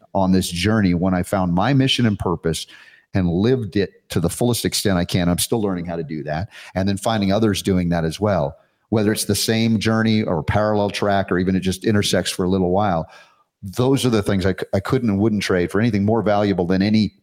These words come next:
degree that I could have achieved had I gone on the life course that I thought I was on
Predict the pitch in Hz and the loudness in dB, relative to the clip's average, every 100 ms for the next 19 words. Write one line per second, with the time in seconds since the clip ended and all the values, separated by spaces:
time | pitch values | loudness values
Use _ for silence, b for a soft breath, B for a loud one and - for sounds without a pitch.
0 | 98 113 104 92 101 107 98 90 90 - | -6 0 0 0 2 2 2 2 0 0
1 | 101 87 85 - 110 87 98 87 87 95 | 0 0 -2 0 0 2 0 0 0 0
2 | 92 90 80 92 98 - - 98 90 - | 0 0 0 0 0 -4 -2 -2 -2 -2
3 | 82 82 107 104 92 85 82 104 101 82 | -2 -2 0 0 0 0 -2 -2 -4 -6